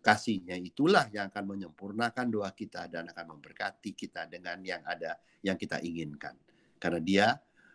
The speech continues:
di dalam kasihnya, Dia ingin membahagiakan kita. Itulah, eh, eh, doa yang benar, doa orang benar.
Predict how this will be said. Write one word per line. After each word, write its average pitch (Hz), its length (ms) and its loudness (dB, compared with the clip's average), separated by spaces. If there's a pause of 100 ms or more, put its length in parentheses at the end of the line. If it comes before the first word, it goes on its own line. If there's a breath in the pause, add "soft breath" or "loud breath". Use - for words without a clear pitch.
(120)
di - 160 -6
dalam 120 320 8
kasihnya, 107 480 2
Dia 92 160 0
ingin 90 320 -6
membahagiakan 76 880 -8
kita. - 240 -20 (560)
Itulah, 107 320 2 (560)
eh, 80 400 -4
eh, 78 320 -8
doa 95 400 2
yang 87 160 -4
benar, 80 400 -8 (160)
doa 82 320 -2
orang 78 240 -10
benar. - 320 -18